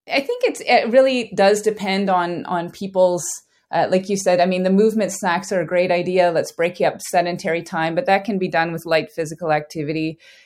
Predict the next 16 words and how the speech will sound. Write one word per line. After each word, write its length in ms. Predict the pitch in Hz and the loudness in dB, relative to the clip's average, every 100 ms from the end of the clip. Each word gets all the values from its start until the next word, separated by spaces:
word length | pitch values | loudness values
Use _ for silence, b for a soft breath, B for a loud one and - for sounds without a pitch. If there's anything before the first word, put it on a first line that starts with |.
| b | b
There 120 | 202 | 4
does 240 | 202 233 240 | 8 6 6
seem 200 | 247 220 214 | 2 0 0
to 100 | 185 | 0
be 400 | 185 175 175 _ | 0 -2 -6 _
benefit 580 | 170 175 175 - 165 - | 0 0 0 2 0 2
with 260 | 160 160 160 - _ _ | 0 0 0 -12 _ _
increasing 800 | - 185 190 - 190 190 202 196 | -2 -2 -2 0 0 0 -2 0
that 260 | 175 175 - | 0 0 -4
intensity 600 | 180 175 175 180 185 185 | -6 -6 -8 -8 -6 -6
to 180 | 185 165 | -4 -6
at 80 | 170 | -4
least 280 | 180 185 | -6 -6
moderate 440 | 170 160 160 156 - | -2 -2 0 -2 -4
physical 340 | 170 160 160 | -10 -8 -4
activity. 640 | 151 151 160 151 160 190 | -4 -2 -8 -6 -6 -6